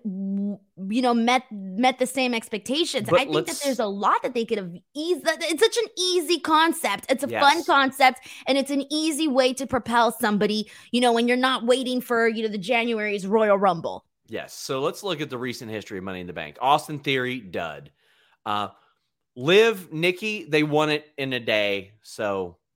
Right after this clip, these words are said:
Speaker 2: whatever. And the Nikki thing, they, they bombed that too. Big E won. That was cool. That, that ended up working out well. But Otis won. Well, they gave it to Otis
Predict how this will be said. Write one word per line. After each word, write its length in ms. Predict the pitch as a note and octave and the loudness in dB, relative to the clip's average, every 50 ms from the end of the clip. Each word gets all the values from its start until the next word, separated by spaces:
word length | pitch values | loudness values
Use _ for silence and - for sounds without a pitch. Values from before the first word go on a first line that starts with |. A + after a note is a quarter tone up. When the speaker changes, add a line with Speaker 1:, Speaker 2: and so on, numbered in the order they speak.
| _ _ _ - | _ _ _ -6
Speaker 2:
whatever. 420 | A2 A2 G2 F#2 F#2 F2 F#2+ G2 | -2 -2 0 0 -2 -2 -4 -6
And 220 | - G#2+ A2 A2 | -6 -6 -8 -8
the 60 | G#2 G#2+ | -6 -4
Nikki 340 | A#2+ C3+ C3+ C#3 C#3+ C3 | -4 -4 -4 -4 -6 -10
thing, 480 | A2+ A#2 B2 A#2+ A#2 A2+ A#2 A#2 G2+ G#2 | -8 -6 -4 -4 -4 -4 -6 -10 -12 -6
they, 200 | G#2+ A2+ A2+ A#2 | -4 -2 -2 -2
they 180 | G#2 A2 A2 A2 | -2 -2 -2 -2
bombed 380 | F#2+ G2+ G#2 G2+ G2+ G2+ G2 | 0 0 0 0 0 -2 -2
that 260 | G2+ G2 F#2 - - | -2 -2 -2 -4 -6
too. 220 | - - F2 D#2+ D2 _ _ _ _ _ _ - | -10 -12 -12 -12 -14 _ _ _ _ _ _ 2
Big 220 | B2 F3+ F#3+ D3+ | 4 4 4 4
E 140 | E3+ F#3+ G3+ | 2 0 0
won. 440 | G3+ G#3 G#3+ G#3 G#3+ A#3 A#3+ A#3 G#3 - - | 0 2 2 2 2 0 0 -4 -8 -8 -6
That 120 | D#3+ F3 | -4 -4
was 140 | F3 D#3+ - | -4 -6 -8
cool. 400 | - - D3 C#3+ D3 D#3+ D#3 - _ _ _ _ _ | -6 -6 -4 -4 -4 -6 -10 -14 _ _ _ _ _
That, 200 | - C#3 D#3 D#3 | 2 2 2 2
that 120 | D3+ D3+ D3+ | 2 0 0
ended 140 | D3+ D3 C#3 | 0 0 0
up 140 | C3 A#2+ | 0 0
working 260 | B2 B2 A2 A2+ A#2 A2 | -2 -4 -4 -4 -2 -2
out 160 | G#2+ G2 F#2+ | -2 -2 0
well. 340 | G#2 G2+ G#2 A2+ B2 - _ _ _ _ _ _ _ | 0 0 0 -2 -4 -8 _ _ _ _ _ _ _
But 200 | - C3+ F3 F3 - | -2 -2 0 2 4
Otis 420 | A#3+ C4+ D4 A3+ F#3 - - - | 4 4 4 2 -2 -2 -6 -6
won. 420 | B2 A2 F#2+ E2 C#2 A#1+ C2 E2+ - _ _ _ _ _ _ _ _ _ _ _ _ _ _ | -6 -4 -4 -4 -6 -10 -16 -20 -20 _ _ _ _ _ _ _ _ _ _ _ _ _ _
Well, 360 | D3 D#3+ E3+ E3+ E3 D#3 - - | 2 4 4 4 4 2 -2 0
they 120 | D3+ D#3+ E3+ | 2 2 2
gave 200 | E3 A3+ C4 C4+ | 4 2 0 0
it 80 | G3 | -2
to 160 | F#3+ - - C3 | -6 -2 2 4
Otis 640 | C3+ C3 B2+ A#2 A2+ A2 G#2+ - - - - - | 4 4 4 2 0 -2 -2 -4 -8 -12 -12 -14